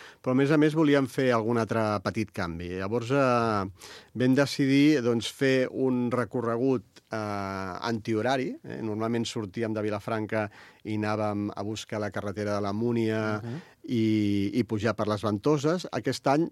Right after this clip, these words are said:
Speaker 1: ho fem al revés. Aquest any sortim de Vilafranca, anem cap a,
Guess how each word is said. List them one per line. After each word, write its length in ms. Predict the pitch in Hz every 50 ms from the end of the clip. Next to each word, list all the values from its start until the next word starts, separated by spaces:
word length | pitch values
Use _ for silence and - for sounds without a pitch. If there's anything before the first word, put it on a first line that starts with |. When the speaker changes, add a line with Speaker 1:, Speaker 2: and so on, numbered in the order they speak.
| _ _ -
Speaker 1:
ho 120 | 127 127
fem 200 | - - 131 127 123
al 120 | 120 120
revés. 400 | 113 117 117 123 123 110 98 -
Aquest 340 | 107 98 90 117 107 - -
any 180 | 123 127 139 139
sortim 480 | - - 120 110 101 107 127 117 113 113
de 80 | 117
Vilafranca, 760 | 117 113 117 113 - 131 131 135 135 - 143 135 135 147 156 _ _ _ _ _ _ _ _ -
anem 340 | 113 110 110 113 117 117 110
cap 260 | - 127 117 101 - 113
a, 580 | 110 107 107 104 101 101 95 95 90 87 87